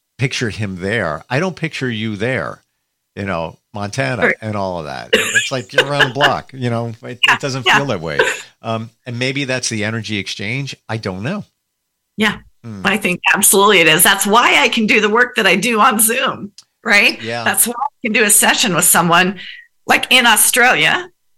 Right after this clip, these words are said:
Speaker 2: and I can work with someone in Australia, and we feel like we're in the same place.
Speaker 1: For sure. Yeah. And it, because it's the energy. It's not
Speaker 2: Yeah.
Speaker 1: just we're looking at a screen. It's
Speaker 2: Yeah.
Speaker 1: there.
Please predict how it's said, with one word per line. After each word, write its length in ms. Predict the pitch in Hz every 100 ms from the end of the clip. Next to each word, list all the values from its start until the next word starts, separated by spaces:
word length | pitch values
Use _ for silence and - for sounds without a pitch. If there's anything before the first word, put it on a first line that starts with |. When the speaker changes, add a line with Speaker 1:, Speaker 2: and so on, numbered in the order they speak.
| _ _ _ -
Speaker 2:
and 160 | 196
I 80 | 220
can 180 | 220 190
work 200 | 220 233
with 80 | 220
someone 320 | - 202 202
in 100 | 208
Australia, 720 | 185 202 - 247 269 165 175 -
and 160 | 196 190
we 140 | 233
feel 320 | - 196 185
like 240 | 175 190 190
we're 60 |
in 80 | 196
the 80 | 156
same 300 | - 80 -
place. 540 | - - - - - _ _ _ _
Speaker 1:
For 100 | 110
sure. 320 | - 98 82 _ _ _ _ _
Yeah. 340 | 104 101 82 - _ -
And 140 | 123
it, 220 | 120 -
because 360 | 110 98 104 87
it's 200 | 92 -
the 160 | 92
energy. 420 | 87 95 87 76 64 _
It's 180 | 110 -
not 280 | 98 98 -
Speaker 2:
Yeah. 60 |
Speaker 1:
just 300 | 107 95 -
we're 180 | 101 101
looking 360 | 95 101 98 90
at 160 | 90
a 20 |
screen. 640 | 82 - 104 98 69 69 85 _ _ _ _
It's 220 | 101 - -
Speaker 2:
Yeah. 140 | 170
Speaker 1:
there. 220 | 85 67